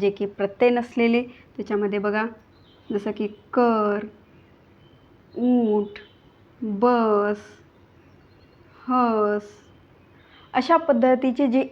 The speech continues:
ॲक्शन दाखविणारे आहेत, क्रिया दाखविणारे आहेत, पण हे शब्द कसे आहेत, मूळ शब्द आहेत. का मूळ शब्द आहेत? कारण त्याच्यामध्ये कस-, कसल्याही प्रकारचा या ठिकाणी प्रत्यय लागलेला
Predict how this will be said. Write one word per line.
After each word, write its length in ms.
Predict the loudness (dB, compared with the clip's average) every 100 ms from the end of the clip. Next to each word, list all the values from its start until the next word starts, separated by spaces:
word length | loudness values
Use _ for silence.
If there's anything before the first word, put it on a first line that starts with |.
| -6
ॲक्शन 580 | -8 -12 0 4 4
दाखविणारे 640 | 4 2 -2 -2 0 2 0
आहेत, 240 | 0 -4 -8 _
क्रिया 500 | 2 4 4 2 2
दाखविणारे 680 | 2 0 -2 -4 0 0 0
आहेत, 300 | -2 -2 -4 -4 -18 -20 -2
पण 120 | 0
हे 180 | 2 2
शब्द 320 | 0 -2 0
कसे 340 | 0 0 -2 0
आहेत, 240 | 0 -2 -8 -20 -20 _
मूळ 340 | 0 4 4 4
शब्द 340 | 0 -4 0
आहेत. 280 | 0 0 -6 -12 _ _
का 180 | -2 0
मूळ 260 | 2 0 0
शब्द 320 | -4 -6 -2
आहेत? 240 | -2 -2 -8 -6
कारण 340 | -2 0 0 -2
त्याच्यामध्ये 500 | -4 -6 -4 -2 -4
कस-, 520 | -6 0 0 0 -18 -20 -20 -20 -20 0
कसल्याही 520 | 0 0 -2 0 0
प्रकारचा 540 | -2 -4 -2 -2 0 -2
या 240 | 2 0
ठिकाणी 440 | -2 -4 -2 -2
प्रत्यय 840 | -4 -8 -4 -2 -2 -8 -4 -2 0
लागलेला 560 | 0 -2 -2 -2 -2